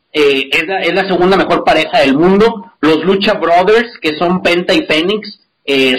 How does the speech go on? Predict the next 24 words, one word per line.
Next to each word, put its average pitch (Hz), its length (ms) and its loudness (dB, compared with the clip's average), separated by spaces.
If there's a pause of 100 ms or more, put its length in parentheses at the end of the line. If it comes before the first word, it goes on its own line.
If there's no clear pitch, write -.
son 156 120 2
ahorita 175 540 0
los 143 180 2
dos 151 140 0
mexicanos 185 720 -2 (180)
más 185 420 0
contratados 185 680 -2
en 151 100 2
el 131 100 2
extranjero, 127 920 -2 (260)
luchan 208 480 2
en 165 140 -4
todas 185 180 4
las 165 180 -2
empresas, 180 440 -2
los 196 180 2
primeros 180 260 2
campeones 165 480 2
de 165 80 0
parejas 160 320 0
de 139 120 0
Pro 156 160 2
Wrestling 151 280 0
Guerrilla, 190 480 2